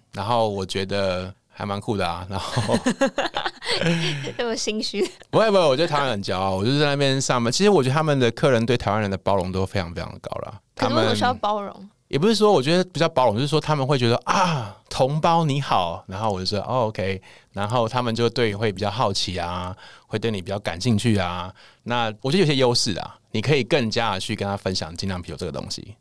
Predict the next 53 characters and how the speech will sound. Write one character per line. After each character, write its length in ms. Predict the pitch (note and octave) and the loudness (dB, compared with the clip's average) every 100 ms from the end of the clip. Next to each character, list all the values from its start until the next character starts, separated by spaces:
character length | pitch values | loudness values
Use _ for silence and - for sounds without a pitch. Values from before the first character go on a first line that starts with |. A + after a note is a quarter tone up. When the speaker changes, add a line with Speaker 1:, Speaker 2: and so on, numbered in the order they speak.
| _ | _
Speaker 1:
对。 120 | - - | -14 -10
Speaker 2:
他 100 | - | -8
比 60 | C4 | -2
较 120 | A#3+ | 0
愿 120 | A#3 | 0
意 80 | A3+ | -4
听 180 | G#3+ F#3+ | -6 -8
你 160 | E3+ F#3 | -8 -8
讲。 180 | - - _ | -8 -8 _
Speaker 1:
他 100 | - | -4
们 60 | E3 | 0
觉 80 | C#3+ | 2
得 20 | |
我 20 | |
们 80 | A2 | 2
声 80 | A#2 | 2
音 80 | G#2+ | 2
很 80 | |
温 160 | F#2 F2+ | 0 -2
柔。 160 | - - - | -6 -10 -6
Speaker 2:
喂， 220 | - C#4+ D4+ _ | 0 0 -2 _
我 80 | - | -8
知 140 | B3 A3 | -6 0
道， 140 | G#3+ | 0
我 60 | G3+ | 0
知 60 | |
道。 120 | F#3+ | -2
Speaker 1:
对。 260 | F#3+ F2 G#2+ - - - - - | -2 -4 -10 -12 -12 -12 -16 -10
他 100 | - | -2
说 20 | F3 | 0
，“天 100 | G3+ | 2
哪， 80 | F#3 | 4
你 80 | A2+ | 2
声 160 | - | 2
音 120 | D#3 | 2
比 80 | B2 | 2
我 100 | C3 | 4
女 60 | G#2+ | 2
朋 100 | G#2 | 0
友 80 | F#2 | -2
还 80 | F#2+ | -2
温 140 | F#2 | -4
柔。” 160 | F#2 - | -6 -8
我 80 | - | -6
说 160 | G2 F#2+ | -4 -4
，“真 160 | - G#2 | -2 -2
的 80 | - | 0
吗？” 200 | C#4+ - B3+ | 0 -2 -4
Speaker 2:
<laughs> 80 | C#4 | -4
Speaker 1:
OK。 400 | - D#4 - - - - - - - - - B4+ - - E3+ G#3+ | -2 -2 -2 -2 -6 -8 -8 -10 -12 -14 -8 -8 -6 -8 -8 -6
Speaker 2:
就 80 | F4+ | -2
是 160 | A4 F#4 | -2 0
说， 240 | F4 | -6